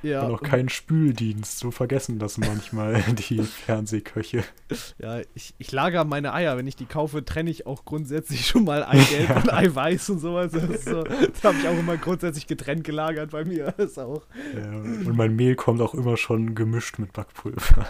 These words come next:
Speaker 1: <laughs> Ja.
Speaker 2: Wobei, das gibt's ja tatsächlich zu kaufen, was ziemlich dumm ist.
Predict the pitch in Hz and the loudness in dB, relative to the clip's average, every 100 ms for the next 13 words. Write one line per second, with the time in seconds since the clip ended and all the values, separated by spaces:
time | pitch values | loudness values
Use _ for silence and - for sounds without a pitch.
0 | - - 214 160 143 - - - 233 - | -4 -2 0 0 -2 -4 -8 -6 -6 -6
1 | - 202 113 127 139 165 123 110 107 113 | -12 -8 2 2 4 0 0 0 0 -2
2 | 104 107 107 - 107 101 101 101 - 104 | -2 -4 -6 -4 -4 -4 -8 -8 -6 -6
3 | 98 - 101 101 - | -6 -6 -6 -8 -16